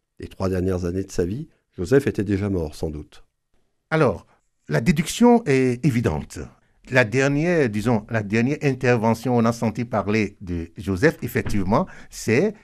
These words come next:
Speaker 2: au moment du retrouvement au temple. Et après ça,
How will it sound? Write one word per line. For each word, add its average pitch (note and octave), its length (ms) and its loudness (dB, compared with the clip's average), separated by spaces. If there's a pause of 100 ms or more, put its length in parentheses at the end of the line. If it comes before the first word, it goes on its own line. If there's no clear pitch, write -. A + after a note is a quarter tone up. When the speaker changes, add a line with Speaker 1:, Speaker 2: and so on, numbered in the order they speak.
(120)
Speaker 2:
au B2+ 100 -4
moment A2 260 2
du G#2+ 200 -2
retrouvement G#2+ 920 0
au G#2+ 80 -4
temple. F2+ 580 -2 (380)
Et G#2+ 100 -8
après F#2+ 220 -4
ça, D#3 260 -8